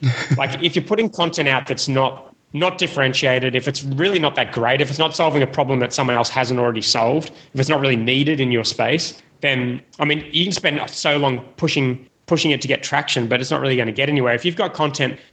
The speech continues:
Speaker 2: that, you know, is really needed and people really like it and no one else is doing it,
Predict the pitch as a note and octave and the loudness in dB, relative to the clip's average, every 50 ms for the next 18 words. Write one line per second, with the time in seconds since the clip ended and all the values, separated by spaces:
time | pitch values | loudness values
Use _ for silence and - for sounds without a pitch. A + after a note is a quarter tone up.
0 | _ _ _ - C3 A#2+ - - - - - _ - D3+ C#3 C3 B2 A2 A#2 B2 | _ _ _ 0 2 2 2 -2 -6 -16 -20 _ -2 2 2 2 2 0 0 -2
1 | C#3+ D3+ D3 C#3 B2+ A#2+ B2 C3+ C#3+ C#3+ B2 A#2 A2+ A#2+ A#2+ A#2+ - D3 C#3+ C3+ | 0 0 0 0 0 0 0 0 2 2 2 2 2 0 -2 0 0 -2 0 0
2 | C3+ B2 C3 C3+ B2+ A#2+ A#2 A#2+ B2 B2 C3+ C3+ - A#2+ A#2 B2 C3 C3 C3 C3 | 0 0 2 2 2 2 2 2 2 0 0 0 0 0 0 2 2 2 2 2
3 | B2+ B2 B2 A#2 - - A2+ G2+ - C#3 C3+ C#3 C3 A2+ A2 A2+ - | 2 0 0 -2 -2 -6 -6 -4 0 0 2 2 2 2 0 -4 -4